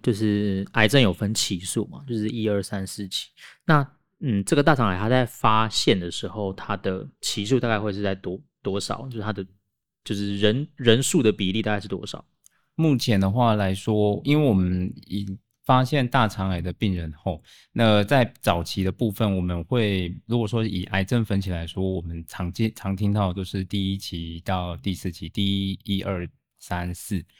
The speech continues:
Speaker 2: 那我们会觉-，我们会认为那个早期的大肠癌是偏向第一期跟第二期的病人为主。
Speaker 1: 嗯，嗯，嗯。
Speaker 2: 那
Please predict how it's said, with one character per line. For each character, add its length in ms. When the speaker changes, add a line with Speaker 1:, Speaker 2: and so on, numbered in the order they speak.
Speaker 2:
那 180
我 100
们 200
会 180
觉-， 200
我 120
们 180
会 180
认 180
为 220
那 140
个 280
早 240
期 180
的 80
大 220
肠 160
癌 80
是 140
偏 220
向 260
第 260
一 60
期 240
跟 300
第 260
二 100
期 180
的 140
病 280
人 240
为 180
主。 260
Speaker 1:
嗯， 140
嗯， 40
嗯。 20
Speaker 2:
那 160